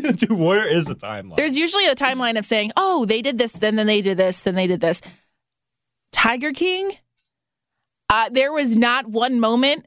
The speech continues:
Speaker 2: where I was feeling like we were going through a timeline.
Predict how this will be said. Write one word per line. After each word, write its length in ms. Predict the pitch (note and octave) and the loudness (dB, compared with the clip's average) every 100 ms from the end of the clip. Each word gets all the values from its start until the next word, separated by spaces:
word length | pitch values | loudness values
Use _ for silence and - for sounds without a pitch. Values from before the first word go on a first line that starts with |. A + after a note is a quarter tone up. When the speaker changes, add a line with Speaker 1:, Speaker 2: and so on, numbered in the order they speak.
| - | 0
Speaker 2:
where 220 | G#3+ A#3 | 2 4
I 380 | G#3+ G#3+ A3 A#3+ | 4 2 2 0
was 600 | G#3+ G#3 G#3 G3+ G3+ - _ _ - | 2 2 2 2 0 -2 _ _ 0
feeling 280 | A#3+ A3+ | 2 2
like 200 | A3 G#3 | 2 2
we 100 | A3+ | 2
were 120 | A3 G#3 | 2 2
going 260 | G3+ G3 | 2 2
through 140 | F#3+ G3 | 2 0
a 40 | |
timeline. 540 | - F3 E3 G#2 D#2 | 0 -4 -4 -10 -14